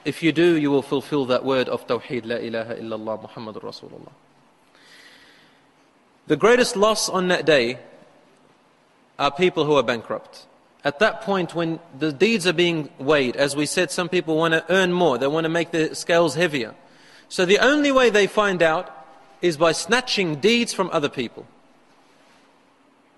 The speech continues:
How do they find this out? Some people call out, or even the angels call out, Allah orders to be called out to the people who have been wronged in this world.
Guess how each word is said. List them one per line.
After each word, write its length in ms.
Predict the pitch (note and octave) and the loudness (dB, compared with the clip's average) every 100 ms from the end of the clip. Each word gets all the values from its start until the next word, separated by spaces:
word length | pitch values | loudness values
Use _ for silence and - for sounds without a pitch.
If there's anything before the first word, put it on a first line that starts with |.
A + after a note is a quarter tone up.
| _ _ - | _ _ -4
How 140 | F3+ | -2
do 120 | G#3 | 2
they 140 | G3 F#3 | 2 2
find 280 | G3 F#3 E3+ | 2 0 0
this 160 | - | 0
out? 240 | F#3+ A3+ - - - - - _ _ _ _ | 2 2 -2 -18 -20 -20 -20 _ _ _ _
Some 260 | - G#3+ G3+ | -4 -2 2
people 320 | G#3+ G#3+ F3 | 2 2 0
call 260 | - F#3 F3+ | 2 4 4
out, 240 | G#3 - | 2 2
or 140 | F#3 | 0
even 220 | F#3+ F3 F3 | 0 0 0
the 120 | F3 | 2
angels 360 | G#3 E3+ E3 | 2 0 -6
call 240 | - E3 D#3+ | -2 0 2
out, 340 | F#3 G3+ - - - - - _ _ _ _ - | 2 0 -6 -20 -20 -20 -20 _ _ _ _ -4
Allah 260 | D#3+ F#3+ | 2 4
orders 300 | F3+ G3 F3+ | 4 4 2
to 120 | - E3 | -2 -2
be 100 | D#3+ | -2
called 300 | F#3+ G3 E3+ | 2 0 4
out 800 | F#3+ G3+ - - - - - | 2 2 -4 -16 -20 -20 -20
to 80 | - | -4
the 100 | E3+ | -4
people 360 | - A#3 A#3 G3+ | 0 -2 0 2
who 40 | |
have 160 | G3 D#3+ | 2 4
been 200 | F3+ E3+ | 2 4
wronged 280 | G3 G#3 F#3 | 2 2 -2
in 120 | F3 | -2
this 160 | - | -4
world. 440 | D#3+ D3+ G#2 F#2+ | 2 2 2 -8